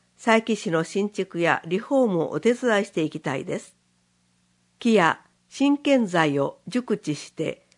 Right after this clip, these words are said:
業務をスムーズに。塩月祐樹さん、二十七歳、入社八年、木材部。伊藤翼さん、二十七歳、入社八年、建材部。山本大地さん、二十三歳、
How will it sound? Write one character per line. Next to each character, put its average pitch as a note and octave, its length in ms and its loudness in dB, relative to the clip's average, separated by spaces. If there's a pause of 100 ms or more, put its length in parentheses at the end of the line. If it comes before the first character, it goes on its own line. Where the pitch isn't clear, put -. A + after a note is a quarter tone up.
(240)
業 C#4 260 4
務 D3 200 0
を C#3+ 160 -6
ス - 200 -4
ム A#3 200 4
ー E3+ 40 2
ズ C#3+ 160 -8
に。 - 160 -14 (1300)
塩 D4 140 4
月 G3+ 340 -4
祐 G#3 160 4
樹 F3 160 -4
さ D3+ 200 -6
ん、 C3+ 100 -8 (100)
二 B3 160 4
十 G3+ 220 4
七 D#3 240 -2
歳、 - 280 -8 (380)
入 B3+ 220 4
社 B3 180 0
八 G3+ 340 -2
年、 D#3+ 220 -2 (180)
木 E3+ 280 -2
材 F#3 240 2
部。 - 200 -16 (680)
伊 F#3 80 -6
藤 C4+ 320 6
翼 A3 420 -2
さ F3+ 200 -2
ん、 D#3 180 -6
二 B3 160 4
十 F#3+ 200 2
七 D#3 280 0
歳、 B2 280 -8 (440)
入 C4 180 4
社 C4 180 -2
八 G#3+ 300 -4
年、 D3 220 -2 (120)
建 G3+ 260 0
材 D3 240 0
部。 C3 200 -18 (800)
山 B3+ 260 4
本 B3+ 300 0
大 A3 240 4
地 E3 160 -8
さ A#2+ 160 -6
ん、 D3 180 -10
二 B3 160 2
十 G3 240 2
三 F#3 300 -2
歳、 - 280 -8